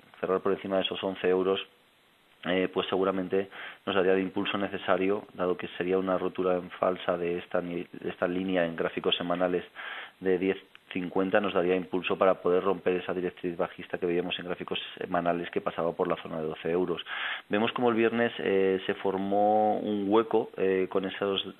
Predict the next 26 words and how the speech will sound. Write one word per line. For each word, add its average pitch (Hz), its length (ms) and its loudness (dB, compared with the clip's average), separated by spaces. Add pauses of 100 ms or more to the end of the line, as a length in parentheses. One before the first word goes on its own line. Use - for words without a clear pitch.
resultados, 98 720 0 (420)
eh, 92 380 0
que - 140 -2
cortó 98 360 4
esa, 98 460 6 (100)
eh, 90 400 4
línea 101 340 0
de 98 120 4
cuello 101 320 2
del 98 140 4
hombro, 98 180 0
cabeza 92 300 2
a 92 40 4
hombro, 98 400 0 (240)
y 98 80 -8
que, 98 340 2 (220)
en 95 380 -4
principio, 117 640 2
el 101 80 2
objetivo 101 440 0
quedaría 101 360 4
abierto, 101 520 2 (440)
eh, 92 340 4
a 95 120 6
romper 95 600 2
esos, 92 340 -2